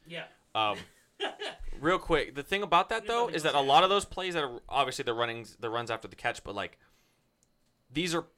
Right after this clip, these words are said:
Speaker 2: these are called plays where they need conversions, and they're putting the ball in Blake Bortles' hands, and they're saying, "Compl-, like, get us this first down."
Speaker 1: They have to.
Speaker 2: And then, well, that's, but that, but that's the difference from,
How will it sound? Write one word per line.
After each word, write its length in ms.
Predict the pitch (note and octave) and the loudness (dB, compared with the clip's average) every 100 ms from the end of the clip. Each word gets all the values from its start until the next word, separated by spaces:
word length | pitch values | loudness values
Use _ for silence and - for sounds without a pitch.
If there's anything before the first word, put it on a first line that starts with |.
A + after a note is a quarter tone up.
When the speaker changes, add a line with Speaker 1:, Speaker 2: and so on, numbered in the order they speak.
| _ - | _ -10
Speaker 2:
these 180 | D#3 D3+ | -4 -4
are 80 | |
called 600 | D3 - - E3+ G3 E3 - | -4 -8 2 4 4 2 -6
plays 760 | F3+ F3+ D#3 B2+ A2 - - - - _ _ | 0 2 2 0 -4 -6 -10 -18 -20 _ _
where 240 | C3 C3 | 0 2
they 200 | B2+ C3 | 0 -4
need 400 | B2+ C3 D3+ D#3+ | -6 -4 -4 -6
conversions, 960 | - C3 G#2+ A2+ B2 D#3 F3 F#3+ - - _ _ _ _ _ _ | -8 -8 -2 -2 -2 -4 -6 -6 -8 -10 _ _ _ _ _ _
and 120 | D3 | 0
they're 80 | C#3 | 2
putting 400 | - - D#3+ D3+ | -2 -2 -2 -2
the 60 | C3+ | -4
ball 300 | B2 B2+ A#2+ | 0 2 2
in 100 | A2 | -2
Blake 300 | A2+ A2 - | -4 -6 -6
Bortles' 480 | G2+ G2 F2+ F2 - | -6 -4 -6 -12 -14
hands, 320 | E2 D2+ - | -14 -16 -14
and 100 | G2 | -10
they're 80 | G2 | -8
saying, 300 | A2 G#2 F#2+ _ _ _ _ _ | -6 -6 -10 _ _ _ _ _
"Compl-, 380 | D#3 C#3 - D3+ | -8 -4 -6 -2
like, 380 | C3+ - A#2 - | -2 -2 -12 2
get 240 | D3+ D3+ | 2 4
us 220 | C#3+ C3+ | 2 0
this 240 | B2 A#2+ - | -4 -4 -4
first 320 | A#2+ G#2+ - | -6 -6 -2
down." 380 | A2 G2 E2+ F2 | -2 -2 -6 -10
Speaker 1:
They 80 | C4+ | -12
have 320 | D4+ D4+ - - | -10 -10 -10 -12
to. 60 | - - | -12 2
Speaker 2:
And 180 | D#3+ D#3+ | 2 4
then, 280 | D#3+ D#3 D3+ - - D#3 | 4 2 0 -10 -18 -4
well, 120 | F#3 | 0
that's, 160 | G#3+ | 0
but 160 | F3 G3 | 0 2
that, 240 | G#3 G3 | 2 0
but 100 | F#3 | -2
that's 140 | F#3+ F3+ | -2 -2
the 100 | D#3+ | 2
difference 380 | G#3 A3 F#3 - | 2 2 -4 -2
from, 340 | E3+ D3+ C3+ | -2 -2 -6